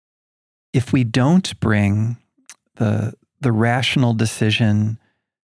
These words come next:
to move on from those, those early pleasures, then they will continue to exert a non-rational influence on us and actually become destructive.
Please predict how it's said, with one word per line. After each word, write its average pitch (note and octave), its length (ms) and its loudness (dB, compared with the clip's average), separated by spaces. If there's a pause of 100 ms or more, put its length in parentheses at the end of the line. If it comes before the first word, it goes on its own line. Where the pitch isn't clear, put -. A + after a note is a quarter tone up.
to A2+ 460 0
move A#2+ 420 2
on B2 560 0 (400)
from A2 500 0 (520)
those, A2 400 -2 (140)
those G#2+ 280 -2 (100)
early A2+ 540 0 (340)
pleasures, C3 640 -4 (540)
then C3 300 0
they G3+ 120 2
will D#3+ 200 0
continue C3+ 1040 0 (800)
to C3+ 160 -2
exert A#2+ 600 0 (200)
a B2 80 0
non-rational B2 1000 2
influence F#3 640 0
on B3+ 140 0
us C4+ 320 -4 (540)
and C3+ 220 2 (120)
actually C3 440 0
become A2 580 0
destructive. - 800 -4